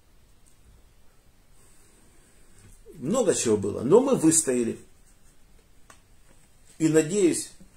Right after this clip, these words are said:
мы будем выстаивать и дальше. И будем учить Тору, и получать от нее удовольствие.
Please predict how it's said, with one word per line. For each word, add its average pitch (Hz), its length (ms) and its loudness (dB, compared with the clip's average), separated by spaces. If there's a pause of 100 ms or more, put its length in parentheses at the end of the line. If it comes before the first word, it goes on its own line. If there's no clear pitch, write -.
(580)
мы 143 160 0
будем 147 300 0
выстаивать 135 560 0
и 135 40 -4
дальше. 95 560 -6 (1500)
И 110 60 -8
будем 156 300 2
учить 143 320 -4
Тору, 117 280 2
и 113 80 -2
получать 127 460 -2
от 123 100 -6
нее 127 180 -2
удовольствие. 113 840 -2